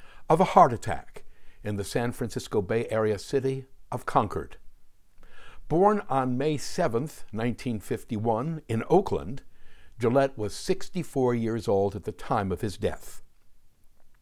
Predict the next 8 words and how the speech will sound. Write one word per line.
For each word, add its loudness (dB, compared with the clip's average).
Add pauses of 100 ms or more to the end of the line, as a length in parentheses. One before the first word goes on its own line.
(800)
You 4
might 4
not 4
have 2
heard 4
of -6 (180)
Mick -4
Gillette, 0